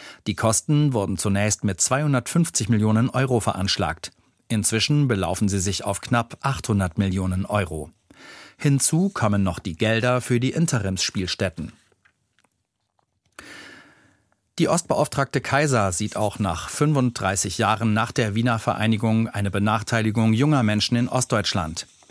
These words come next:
Die E-U-Staats- und Regierungschefs beraten in Kopenhagen über eine Nutzung von eingefrorenem russischen Vermögen zugunsten der Ukraine.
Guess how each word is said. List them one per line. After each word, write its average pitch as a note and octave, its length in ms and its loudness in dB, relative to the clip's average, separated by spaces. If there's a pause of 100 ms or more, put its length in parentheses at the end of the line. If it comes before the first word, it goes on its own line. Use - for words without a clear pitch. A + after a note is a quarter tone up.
(500)
Die G#2+ 180 0
E-U-Staats- G#2+ 640 0
und G2+ 140 -4
Regierungschefs B2 720 2
beraten G2 400 -2
in G2 160 -4
Kopenhagen A2+ 640 0
über G#2 180 0
eine G2 220 0
Nutzung B2 420 2
von G#2+ 240 0
eingefrorenem B2 840 2
russischen G2+ 420 -2
Vermögen A2+ 580 2
zugunsten A2 600 0
der A2+ 160 -2
Ukraine. C#3 580 0